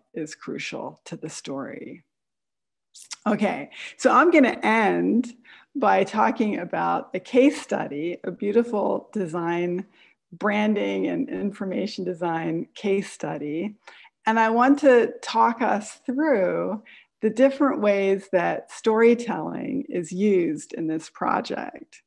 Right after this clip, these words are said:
So I want you to be on the lookout for the path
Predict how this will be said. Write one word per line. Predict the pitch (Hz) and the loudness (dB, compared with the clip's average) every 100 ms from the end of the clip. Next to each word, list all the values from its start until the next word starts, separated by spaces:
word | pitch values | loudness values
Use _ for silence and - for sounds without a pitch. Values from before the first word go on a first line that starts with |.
| _ - - _ | _ -20 -20 _
So | 220 | 2
I | 214 | 2
want | 233 240 | 4 4
you | 233 | 4
to | 233 208 | 4 0
be | 196 196 190 - | 0 0 0 0
on | 202 208 214 | 2 4 4
the | 196 | 2
lookout | 202 240 240 202 175 180 - - | 4 2 2 0 2 0 -2 -6
for | 185 | -4
the | 175 | -4
path | 180 - 226 214 170 - - 170 | -8 -6 -2 -2 -2 -6 -12 -16